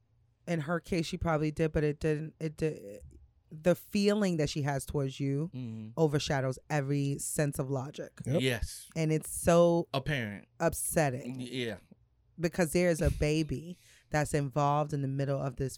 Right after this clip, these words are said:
Speaker 1: fucking you, you and your goddamn emotions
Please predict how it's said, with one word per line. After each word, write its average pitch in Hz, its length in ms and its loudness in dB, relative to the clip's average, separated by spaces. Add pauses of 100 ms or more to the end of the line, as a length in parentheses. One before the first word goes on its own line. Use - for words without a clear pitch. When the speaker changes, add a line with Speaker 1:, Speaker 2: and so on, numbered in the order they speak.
(100)
Speaker 1:
fucking 139 500 -4
you, 156 320 4
you 180 240 4
and 165 120 4
your 160 140 2
goddamn 143 420 0
emotions 139 480 0